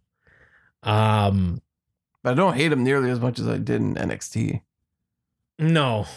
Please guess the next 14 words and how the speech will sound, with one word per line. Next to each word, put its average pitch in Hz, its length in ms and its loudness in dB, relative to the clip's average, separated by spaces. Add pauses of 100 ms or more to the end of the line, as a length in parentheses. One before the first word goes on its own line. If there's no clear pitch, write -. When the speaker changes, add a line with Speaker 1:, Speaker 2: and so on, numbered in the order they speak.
(180)
Speaker 2:
I 143 80 2
think 208 180 2
he's 196 180 2
a 170 80 2
character 135 380 0
that 113 240 2
a-, - 280 0
actually 147 280 0
had 143 120 0
the 127 100 2
opposite 135 380 0
happen 117 300 -2
for - 260 -4
him. - 160 -6